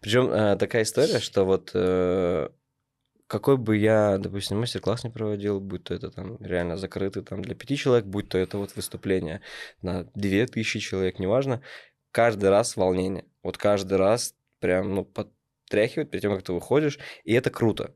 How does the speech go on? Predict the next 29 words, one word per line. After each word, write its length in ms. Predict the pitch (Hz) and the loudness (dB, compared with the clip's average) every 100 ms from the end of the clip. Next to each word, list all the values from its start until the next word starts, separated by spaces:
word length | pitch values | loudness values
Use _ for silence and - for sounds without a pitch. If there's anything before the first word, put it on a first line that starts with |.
| - | -4
И 140 | 95 95 | 0 2
вот, 260 | 95 - | 0 -2
э, 380 | 98 95 95 95 | 2 4 6 4
я 120 | 110 123 | 4 4
каждому 400 | 127 95 95 92 | 4 4 2 2
это 100 | 92 | 0
желаю, 300 | 90 90 87 | 2 0 0
потому 280 | 90 95 | -2 -2
что 160 | 92 101 | -2 -4
если 180 | 98 95 | -2 -2
вы 100 | 95 | 0
волнуетесь, 340 | 98 139 - | 2 0 -2
значит, 220 | 90 87 | -6 -4
вам 180 | 92 92 | -4 -2
не 60 | 87 | -4
все 160 | - 90 | -6 -6
равно. 320 | 87 - - - - - - _ | -6 -10 -14 -20 -20 -20 -20 _
Значит, 300 | 87 85 - | -8 -6 -4
вы 60 | 92 | -4
действительно 400 | 87 95 110 95 | -4 -6 -4 -4
переживаете 500 | 92 92 95 90 90 | -4 -2 2 0 -2
за 100 | 90 | -6
то, 180 | - 143 | -2 -4
что 260 | - - | -4 -10
вы 420 | 92 90 104 - - - | -6 -2 -2 -4 -10 -16
хотите 320 | - 95 95 | -12 -10 -8
сделать 320 | 92 90 90 | -4 -2 -2
все 140 | - - | -6 -12
четко. 340 | - 87 - | -12 -12 -14